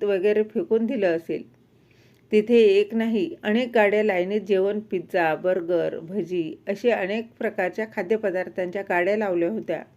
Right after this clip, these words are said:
ते लोक आपलं खराब झालेलं जेवण मागे पडलेल्या पिशव्यांमध्ये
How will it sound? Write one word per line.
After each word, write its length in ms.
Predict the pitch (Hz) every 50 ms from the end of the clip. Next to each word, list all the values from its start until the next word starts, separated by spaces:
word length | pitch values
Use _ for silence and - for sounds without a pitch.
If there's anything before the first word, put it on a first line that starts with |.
| _ _ _ _ _ _ _ _ _ _ _ _ _ _ -
ते 120 | 240 262
लोक 240 | 262 269 254 254 254
आपलं 380 | 247 233 226 214 214 214 220 220 220
खराब 340 | - 247 196 196 196 190 185 -
झालेलं 400 | 240 202 196 196 196 190 196 196
जेवण 420 | 190 190 185 185 185 190 165 156 175 - - -
मागे 360 | - 196 190 180 180 180 226 233
पडलेल्या 460 | 233 247 214 196 202 196 196 202 214
पिशव्यांमध्ये 680 | 214 196 185 - 208 196 185 190 190 196 190 196 214